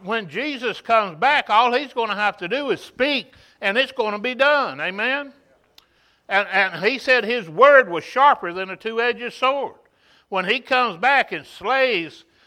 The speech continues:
uh, the devil and, and all his crew and them that serve him, all he's gonna do is speak,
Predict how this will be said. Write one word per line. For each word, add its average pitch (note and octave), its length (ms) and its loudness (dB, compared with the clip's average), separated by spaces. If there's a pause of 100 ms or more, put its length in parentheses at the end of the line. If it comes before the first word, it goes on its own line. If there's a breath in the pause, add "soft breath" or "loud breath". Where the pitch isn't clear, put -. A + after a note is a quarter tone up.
(140)
uh, F3 200 0
the D3+ 160 -6
devil F#3+ 520 2
and, D#3+ 160 -4
and D#3 180 -6
all A#3 240 4
his A3 280 -4
crew A#3 440 -4
and D#3+ 100 -10
them A3+ 200 0
that C3+ 140 -12
serve A#3+ 340 0
him, E3+ 240 -2 (300 soft breath)
all A3 200 6
he's C4 220 -4
gonna A#3 280 0
do A3+ 260 0
is D#3+ 100 -8
speak, B3 440 -2